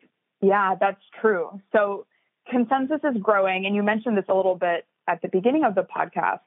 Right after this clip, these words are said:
that companies receiving economic assistance from governments should focus on paying workers and shoring up their balance sheets, not really on shareholders. That's obviously a hit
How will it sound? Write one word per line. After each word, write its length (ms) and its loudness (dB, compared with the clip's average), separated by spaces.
that 240 2
companies 460 0
receiving 880 0
economic 440 0
assistance 460 -4
from 160 0
governments 520 -2
should 160 2
focus 260 0
on 140 0
paying 320 0
workers 420 0
and 180 -2
shoring 240 2
up 120 -2
their 100 2
balance 380 -2
sheets, 240 -6
not 300 0
really 300 2
on 220 -2
shareholders. 560 -6
That's 280 0
obviously 400 2
a 180 0
hit 220 -4